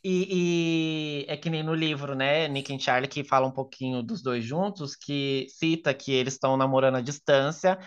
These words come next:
mas que eles fazem acontecer. E é, é, eu não sei se vai retratar também, é, posteriormente na próxima temporada,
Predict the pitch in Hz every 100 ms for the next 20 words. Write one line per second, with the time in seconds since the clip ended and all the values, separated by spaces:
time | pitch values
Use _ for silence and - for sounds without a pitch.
0 | - 156 156 165 165 165 151 160 160 165
1 | 165 185 190 160 135 135 _ _ _ 135
2 | 135 131 123 123 120 117 113 - - -
3 | 131 120 120 120 113 110 117 113 120 117
4 | 117 117 113 110 110 110 95 110 110 _
5 | 120 123 113 113 113 - 113 110 113 113
6 | 120 - - 117 147 147 123